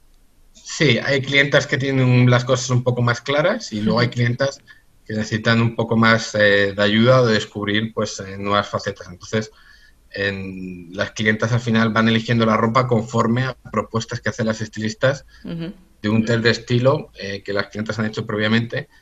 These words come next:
Speaker 1: y del feedback que nos dan cada mes. Con eso, pues, también, eh, vamos creando el armario que, que va muy dirigido a las clientas que, que tenemos actualmente.
Speaker 2: Ujú.
Speaker 1: Y luego, pues, también permite a las clientas el explorar nuevos estilos, el conocer nuevas marcas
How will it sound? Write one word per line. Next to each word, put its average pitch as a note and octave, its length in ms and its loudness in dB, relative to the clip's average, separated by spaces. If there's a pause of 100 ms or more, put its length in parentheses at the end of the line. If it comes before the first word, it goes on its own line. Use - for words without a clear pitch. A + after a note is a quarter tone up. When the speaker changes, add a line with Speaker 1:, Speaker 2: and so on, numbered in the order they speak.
(140)
Speaker 1:
y G2 80 -14
del G2+ 160 2
feedback A2 400 0
que A2+ 60 -4
nos G2 160 -6
dan G2+ 180 0
cada G#2 200 -4
mes. G2 320 -8
Con G2 200 -16
eso, G#2 280 -4
pues, - 260 -6
también, G2+ 440 -4 (420)
eh, G2 100 -12
vamos G#2+ 280 0
creando A2 340 4
el G#2+ 100 4
armario G#2 540 2
que, F#2 460 -8
que G2 100 -6
va G2 100 -4
muy G#2 160 -2
dirigido G#2+ 440 -2
a - 20 -2
las G#2 180 -4
clientas G2+ 480 -6
que, G2+ 480 -2
que G#2 80 -8
tenemos G#2 340 -8
actualmente. A2+ 720 -4
Speaker 2:
Ujú. E3 280 -12 (200)
Speaker 1:
Y G#2+ 120 -4
luego, A#2 260 4
pues, B2 140 0
también A#2+ 280 2
permite B2 340 4
a B2 60 4
las A#2+ 160 4
clientas B2 480 0
el A2 120 0
explorar G#2+ 500 0
nuevos A2 260 2
estilos, A#2+ 640 2
el A2 120 -4
conocer G#2+ 320 -6
nuevas A2 240 2
marcas B2 680 2